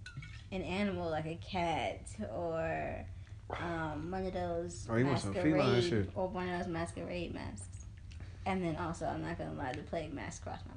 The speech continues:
Speaker 1: mind.
Speaker 2: Mm-hmm. I mean, I mean, if I had to dress like a nigga and then that was my fucking, like, character the entire time, I'd probably dress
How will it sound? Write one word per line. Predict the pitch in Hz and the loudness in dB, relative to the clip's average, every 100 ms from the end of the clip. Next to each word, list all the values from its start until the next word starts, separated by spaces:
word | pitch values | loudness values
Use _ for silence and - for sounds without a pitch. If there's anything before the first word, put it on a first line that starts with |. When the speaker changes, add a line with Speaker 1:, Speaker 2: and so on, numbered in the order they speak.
| - | -10
Speaker 1:
mind. | - - - - - - - - - - - - - - - - - - - - - - - - - - - - - - - - - - - 113 | -10 -10 -10 -10 -10 -12 -12 -12 -12 -12 -12 -12 -10 -10 -10 -12 -12 -10 -10 -8 -8 -8 -10 -10 -10 -10 -10 -12 -12 -12 -12 -10 -10 -10 -6 0
Speaker 2:
Mm-hmm. | 170 104 110 127 - - - - - - - - - - - - - - - - - - - - - 113 | 2 2 2 0 -2 -10 -10 -12 -12 -12 -10 -10 -10 -12 -12 -10 -12 -12 -14 -12 -12 -10 -12 -12 -8 0
I | |
mean, | 127 156 147 131 104 107 95 - | 6 8 8 6 2 -4 -8 -2
I | 120 | 2
mean, | 147 147 135 | 4 4 4
if | 120 143 | 2 6
I | 175 | 10
had | 190 156 | 10 10
to | 117 | 8
dress | 107 139 165 | 8 8 8
like | 165 156 | 8 8
a | 156 | 6
nigga | 165 165 156 123 117 | 6 6 6 2 2
and | 117 117 | 4 4
then | 113 | 4
that | 113 131 | 6 8
was | 131 123 | 8 6
my | 123 123 | 6 4
fucking, | 127 127 123 107 | 4 2 2 2
like, | 107 101 | 2 2
character | 120 120 120 120 117 113 - - - - - | 4 4 4 2 2 0 -8 -10 -10 -10 -4
the | 98 | -2
entire | 101 127 123 120 | 2 4 4 4
time, | 135 131 131 92 | 4 4 2 -2
I'd | 107 | 2
probably | 127 110 | 4 4
dress | 113 | 2